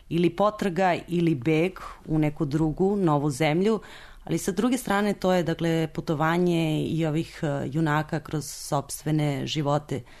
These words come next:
sa svim strahovima, slutnjama, nadama, zanosima, razočarenjima i ljubavima.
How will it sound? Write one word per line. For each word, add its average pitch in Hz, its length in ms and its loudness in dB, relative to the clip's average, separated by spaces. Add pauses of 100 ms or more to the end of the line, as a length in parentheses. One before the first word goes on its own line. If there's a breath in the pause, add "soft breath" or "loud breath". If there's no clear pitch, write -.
(100)
sa - 140 -10
svim 185 180 0
strahovima, 170 720 0
slutnjama, 156 640 0
nadama, 156 560 2
zanosima, 151 920 0 (140)
razočarenjima 165 960 2 (380 loud breath)
i 151 80 -2
ljubavima. 135 560 0